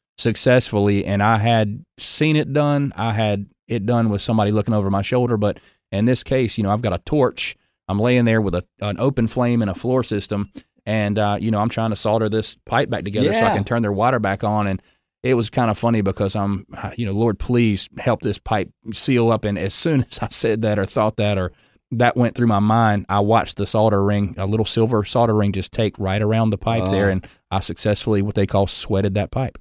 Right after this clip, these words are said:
Speaker 2: Search it up on your own time, P E X. Uh, next question for the Carolina contractor is,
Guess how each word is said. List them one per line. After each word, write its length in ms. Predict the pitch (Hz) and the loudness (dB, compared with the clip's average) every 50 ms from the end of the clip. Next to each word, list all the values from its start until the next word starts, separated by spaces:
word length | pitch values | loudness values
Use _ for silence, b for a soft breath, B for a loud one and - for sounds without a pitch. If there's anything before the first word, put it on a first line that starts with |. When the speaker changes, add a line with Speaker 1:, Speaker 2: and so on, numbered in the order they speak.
| _ _ - | _ _ -8
Speaker 2:
Search 320 | 127 - - 185 170 - 165 | -4 2 2 4 4 4 6
it 60 | 147 | 6
up 140 | 139 131 127 | 6 6 6
on 140 | 127 123 | 6 6
your 100 | 117 117 | 6 6
own 120 | 117 120 113 | 6 6 4
time, 360 | - 120 117 113 110 101 - _ - | 4 4 4 4 4 2 0 _ -2
P 240 | - 147 143 147 - | 2 2 2 2 2
E 220 | 139 127 120 117 113 - | 2 2 2 2 2 0
X. 340 | 98 90 - - - - - _ _ _ _ _ _ - | -2 -2 -2 -4 -10 -16 -16 _ _ _ _ _ _ 0
Uh, 80 | 98 | 2
next 240 | 98 123 143 139 - | 4 4 4 2 0
question 320 | - - 165 165 - - 135 | 2 4 4 4 4 2 2
for 80 | 127 127 | 2 2
the 80 | 113 113 | 2 2
Carolina 380 | - 147 143 135 127 123 117 113 | 4 4 4 6 6 4 2 2
contractor 760 | - - 131 143 151 147 - 123 110 110 107 - 117 110 104 | 0 2 2 2 2 2 4 4 4 4 4 4 2 4 4
is, 160 | 104 95 - | 2 2 -2